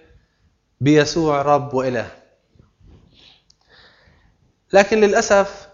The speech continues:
إذا بتطلعوا على ال-، شهادة ال-، الأبوين، شو قالوا لهم؟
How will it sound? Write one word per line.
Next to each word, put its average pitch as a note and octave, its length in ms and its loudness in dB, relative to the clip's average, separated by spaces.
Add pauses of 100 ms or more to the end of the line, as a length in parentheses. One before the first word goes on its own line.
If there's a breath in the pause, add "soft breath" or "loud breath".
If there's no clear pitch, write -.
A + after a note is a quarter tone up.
(100)
إذا - 140 -6
بتطلعوا F3+ 540 0
على D3 560 0 (320)
ال-، C3 720 -4 (1400)
شهادة D3+ 640 -2
ال-، A#2+ 680 -6 (720)
الأبوين، D#3+ 640 0 (840)
شو A3 140 0
قالوا G#3 200 0
لهم؟ B2+ 300 -6